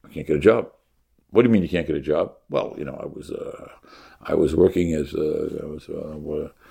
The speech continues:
I was director or a manager, whatever the word they use is, uh, of a nursing home. I was making, uh, three hundred thousand dollars a year. Nursing home shut down.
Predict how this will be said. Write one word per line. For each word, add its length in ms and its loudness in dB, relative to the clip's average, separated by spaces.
I 100 0
was 220 6
director 760 4
or 60 2
a 60 -2
manager, 460 2
whatever 260 4
the 80 2
word 220 4
they 80 0
use 320 0
is, 200 2
uh, 260 0
of 120 -2
a 60 6
nursing 300 4
home. 180 -10
I 60 -4
was 160 2
making, 420 4
uh, 280 -6
three 140 4
hundred 160 0
thousand 260 4
dollars 220 0
a 40 0
year. 180 -4
Nursing 280 2
home 120 2
shut 240 -4
down. 160 -12